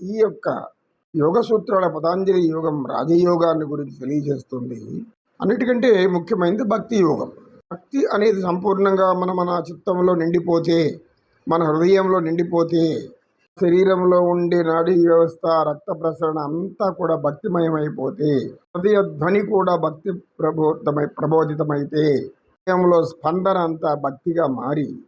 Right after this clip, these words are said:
రక్తం అదే యొక్క సంస్కారాలని అను-, అనుగుణంగా మారిపోయి ప్రసరణ జరుగుతూ ఉంటే, అది మన కేంద్ర నాడీ మండల వ్యవస్థలోకి వెళ్ళిపోయి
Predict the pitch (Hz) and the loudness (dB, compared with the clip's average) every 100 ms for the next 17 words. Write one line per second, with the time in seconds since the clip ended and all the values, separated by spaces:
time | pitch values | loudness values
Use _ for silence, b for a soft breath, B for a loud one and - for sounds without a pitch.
0 | _ - 151 - 196 185 - 151 185 196 | _ -12 -10 -2 0 0 -2 2 4 6
1 | 196 185 180 - 135 - _ _ _ - | 6 2 -2 -4 -4 -6 _ _ _ -16
2 | - 190 180 180 175 156 110 - 123 170 | -2 0 2 0 0 -4 -8 -10 -6 -4
3 | 170 - 170 180 185 180 170 147 147 175 | -4 -4 -2 0 0 0 0 0 0 0
4 | - 165 175 143 - - _ 151 143 180 | 0 2 2 0 -4 -16 _ -4 0 2
5 | 185 151 151 175 185 180 170 156 165 160 | 2 2 2 2 2 4 2 2 2 2
6 | 151 160 - - - _ _ _ - 160 | 2 0 -2 -8 -12 _ _ _ -2 0
7 | 151 151 156 180 180 180 180 180 175 175 | 0 0 2 2 2 2 2 2 0 0
8 | 165 160 165 185 170 160 156 170 170 170 | 2 2 -2 0 -2 0 0 0 0 2
9 | 170 139 | 2 0